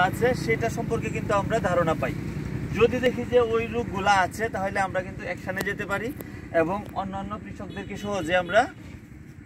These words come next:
সচেতন করতে পারি যে এই মাঠে খুল পোড়া, খুল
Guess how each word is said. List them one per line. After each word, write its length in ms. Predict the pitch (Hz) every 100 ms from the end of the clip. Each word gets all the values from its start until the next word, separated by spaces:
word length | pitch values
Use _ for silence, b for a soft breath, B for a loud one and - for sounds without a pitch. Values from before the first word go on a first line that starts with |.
| - - - -
সচেতন 360 | 220 233 254 302 240
করতে 180 | 226 196
পারি 160 | 175 156 147
যে 80 | 185 190 - 214
এই 80 | 208
মাঠে 260 | 202 196 220 240 226
খুল 160 | 240 -
পোড়া, 240 | 226 220 202
খুল 140 | 208